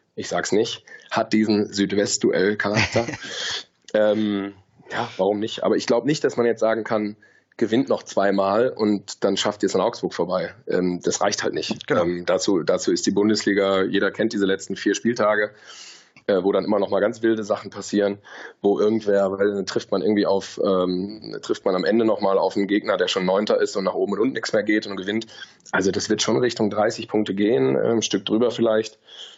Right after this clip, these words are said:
Speaker 1: Ja, und sonst, äh, Christoph Daum saß ja neulich bei mir, der hat mir dann beim Abendessen nach der Sendung, hat er mir, äh, wollte er mir auf den Bierdeckel unterschreiben und hat gesagt, äh, er glaubt an das Relegationsspiel Stuttgart gegen Union Berlin.
Speaker 2: Hui.
Speaker 1: Und das ist schon ein paar Wochen her.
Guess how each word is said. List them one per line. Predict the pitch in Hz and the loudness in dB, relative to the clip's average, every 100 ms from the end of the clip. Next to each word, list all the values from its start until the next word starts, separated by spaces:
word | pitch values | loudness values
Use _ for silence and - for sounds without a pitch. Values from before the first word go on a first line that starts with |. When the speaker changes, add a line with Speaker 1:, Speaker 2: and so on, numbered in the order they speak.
| _ - - _ _ _ | _ -20 -20 _ _ _
Speaker 1:
Ja, | 107 - 151 | -2 0 -2
und | - 110 | -2 0
sonst, | 107 104 - - | 2 0 0 0
äh, | 113 113 | 0 0
Christoph | - 127 120 - | -2 -2 -2 0
Daum | 110 135 | 0 2
saß | 135 131 | 0 0
ja | 131 | 0
neulich | 131 135 | 0 -2
bei | 135 | -2
mir, | 135 143 139 | 0 2 2
der | 113 | 0
hat | 113 | 0
mir | 120 | 0
dann | 113 107 | 0 2
beim | 107 | 0
Abendessen | 101 113 117 107 107 | 0 -2 -4 -14 -6
nach | 110 - | -6 -6
der | 113 | -6
Sendung, | 110 117 117 113 | -4 0 0 -2
hat | 110 | -4
er | 107 | -4
mir, | 104 110 | 0 2
äh, | 110 95 98 101 | 4 4 2 2
wollte | 104 110 | 0 -2
er | |
mir | 104 95 | -2 -4
auf | |
den | 101 | 0
Bierdeckel | 110 127 104 95 | 2 2 0 -6
unterschreiben | 98 98 98 98 110 113 | -8 -4 0 0 0 -4
und | 101 | -6
hat | 92 | -6
gesagt, | 98 98 98 - | -2 0 0 -2
äh, | - 98 - | 0 0 2
er | 101 | 2
glaubt | 104 101 120 - | 2 2 0 -4
an | 101 | -6
das | 98 101 | -4 -2
Relegationsspiel | 98 95 - 104 113 - 104 104 101 - - | 0 0 -2 -2 -2 0 2 4 0 -6 -10
Stuttgart | - 113 113 104 | -2 0 0 0
gegen | 101 95 92 | 2 2 4
Union | 92 98 | 2 4
Berlin. | 92 95 90 - _ - - - - - | 2 2 -2 -8 _ -20 -20 -20 -20 -8
Speaker 2:
Hui. | 123 | -2
Speaker 1:
Und | 104 | 0
das | 92 | 2
ist | - | 2
schon | |
ein | 107 | 2
paar | 107 | 2
Wochen | 110 107 | 0 0
her. | 113 104 123 | 0 0 -2